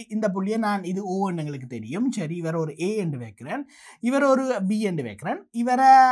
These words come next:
ஆ, சரி, சி என்ற, என்ன, யாதாயினும் ஒரு கணத்துல அல்லது தேவையில்லை, ரைட்.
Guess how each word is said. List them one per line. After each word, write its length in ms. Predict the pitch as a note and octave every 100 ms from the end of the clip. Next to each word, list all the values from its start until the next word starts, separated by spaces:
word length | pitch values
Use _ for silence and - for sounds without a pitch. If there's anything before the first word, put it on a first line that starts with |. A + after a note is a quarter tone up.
| A3+
ஆ, 340 | B3 A#3+ A#3+
சரி, 260 | A#3+ A#3+ G3+
சி 160 | G#3 B3+
என்ற, 260 | A3 E3 E3+
என்ன, 180 | B3+ -
யாதாயினும் 520 | - G3+ A3 G#3+ G#3+ F#3+
ஒரு 80 |
கணத்துல 420 | E3+ D3 B2+ A3+ C4
அல்லது 240 | B3+ A3
தேவையில்லை, 400 | F#3+ B2+ F#2+ G2
ரைட். 240 | A2 -